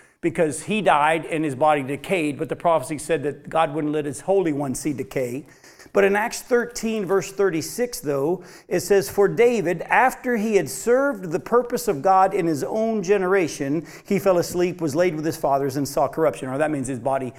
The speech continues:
decayed. Again, when did David die according to this passage right here?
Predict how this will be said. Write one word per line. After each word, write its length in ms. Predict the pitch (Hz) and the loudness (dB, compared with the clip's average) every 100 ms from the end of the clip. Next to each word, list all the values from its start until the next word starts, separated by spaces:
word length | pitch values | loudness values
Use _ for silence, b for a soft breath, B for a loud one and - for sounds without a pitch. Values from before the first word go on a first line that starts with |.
| B B | B B
decayed. 540 | 147 - 220 170 127 B B B | -10 -2 0 0 -2 B B B
Again, 460 | 151 160 208 131 110 _ - | -6 0 0 0 -8 _ -6
when 420 | 160 214 247 220 | 0 2 0 0
did 220 | 254 185 | -4 0
David 460 | 214 220 196 180 160 | 0 0 -2 -4 0
die 300 | 180 165 175 | 2 2 2
according 680 | 165 - - 190 185 175 175 | -2 -6 0 2 2 -2 -4
to 260 | 185 170 | -4 -4
this 200 | 147 156 | -2 -6
passage 460 | - 170 139 - 123 | 0 0 0 -4 -2
right 200 | 151 127 | -2 -2
here? 340 | 143 117 - | -6 -6 -12